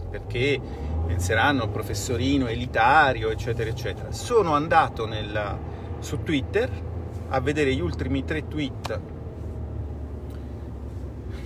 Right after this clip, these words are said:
della persona che aveva così granitiche certezze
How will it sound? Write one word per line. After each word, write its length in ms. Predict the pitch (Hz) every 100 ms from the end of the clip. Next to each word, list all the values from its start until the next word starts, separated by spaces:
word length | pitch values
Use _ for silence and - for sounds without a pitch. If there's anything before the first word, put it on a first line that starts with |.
| - - - -
della 240 | 117 110
persona 440 | 110 117 - 175 147
che 120 | 123
aveva 280 | 131 156 -
così 300 | 143 139 196
granitiche 520 | 143 151 220 - 131
certezze 680 | - 156 - 117 - 190